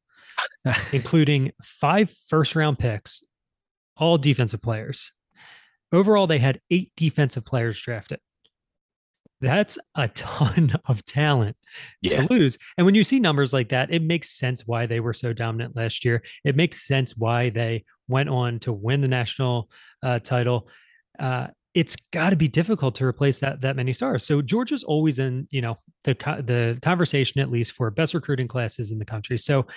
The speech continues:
Speaker 2: they have guys that are coming in that will make it to the N F L. However, fifteen players in one year is a lot to replace. And you ju-, you saw what happened with L S U a few years ago when they were in a similar situation.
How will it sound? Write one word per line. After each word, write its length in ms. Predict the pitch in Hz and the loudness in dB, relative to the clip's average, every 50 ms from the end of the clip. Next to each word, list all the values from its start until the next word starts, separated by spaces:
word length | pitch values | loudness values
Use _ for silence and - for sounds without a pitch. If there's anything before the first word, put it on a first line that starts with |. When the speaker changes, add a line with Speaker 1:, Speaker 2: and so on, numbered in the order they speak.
| - - _ | -20 -10 _
Speaker 2:
they 140 | - 208 190 | 2 4 4
have 160 | 185 196 143 | 4 4 2
guys 260 | 143 139 131 135 123 | 2 0 0 0 0
that 120 | 120 127 117 | 0 -2 -2
are 40 | 113 | -2
coming 280 | - 135 131 127 120 | -2 0 0 0 0
in 240 | 113 113 113 113 117 | 0 0 -2 -2 -2
that 260 | 113 110 113 120 120 - _ _ _ _ _ _ - | -2 -2 -2 -4 -6 -10 _ _ _ _ _ _ -8
will 260 | 120 113 131 156 160 | -2 2 4 4 4
make 220 | 151 139 135 123 - | 4 2 2 2 0
it 100 | 123 - | -2 -2
to 100 | - 131 113 | -2 -2 -2
the 100 | 120 113 | -2 -2
N 100 | 110 104 | -4 -6
F 160 | 95 - - | -8 -8 -8
L. 220 | 123 113 117 - _ - - - _ _ | -8 -8 -8 -12 _ -20 -20 -20 _ _
However, 420 | - - 131 131 135 123 123 117 - | -4 0 2 2 4 4 2 0 -2
fifteen 680 | - - - - 196 202 170 - - - 185 185 170 143 | -6 -14 -2 2 4 4 4 2 0 0 2 2 2 2
players 340 | 151 143 135 131 131 113 | 0 0 2 2 2 0
in 120 | 120 117 117 | 0 -2 0
one 200 | 117 120 120 117 | 0 0 0 0
year 380 | 117 120 113 107 107 110 101 _ _ _ _ _ _ _ _ _ _ _ _ | 0 0 0 0 -2 -6 -8 _ _ _ _ _ _ _ _ _ _ _ _
is 140 | - 170 147 | -2 0 2
a 40 | 175 | 2
lot 160 | 165 156 139 - | 2 2 2 0
to 100 | - 127 | -2 -4
replace. 400 | 120 - - 151 110 104 - 170 | -4 -2 -2 -4 -4 -4 -6 -6
And 100 | 170 170 | -6 -4
you 120 | 170 156 | -2 -2
ju-, 120 | 165 220 202 | -2 -2 0
you 100 | 196 185 | 0 -2
saw 160 | 165 - 233 | 0 0 0
what 180 | 214 156 139 120 | 0 2 0 0
happened 280 | 107 127 123 - 123 120 | 0 -2 -2 -2 -2 -2
with 140 | 113 - | -2 -2
L 180 | - 139 127 123 | -2 -2 -2 -2
S 120 | 107 - - | -2 -2 -2
U 100 | 143 113 | -2 -2
a 40 | 107 | -2
few 180 | - - 120 113 | -4 -4 -2 0
years 320 | 113 113 135 127 - - | 2 2 2 2 0 -2
ago 160 | 117 113 113 | -4 -4 -4
when 120 | 110 113 113 | -4 -4 -4
they 120 | 117 113 | -4 -4
were 100 | 110 110 | -4 -4
in 80 | 107 107 | -6 -6
a 60 | 104 | -6
similar 340 | - - 120 107 110 104 98 | -4 -4 -4 -2 -4 -4 -4
situation. 640 | - 117 - - 135 156 156 131 - 156 147 | -6 -6 -4 0 2 2 2 2 2 0 0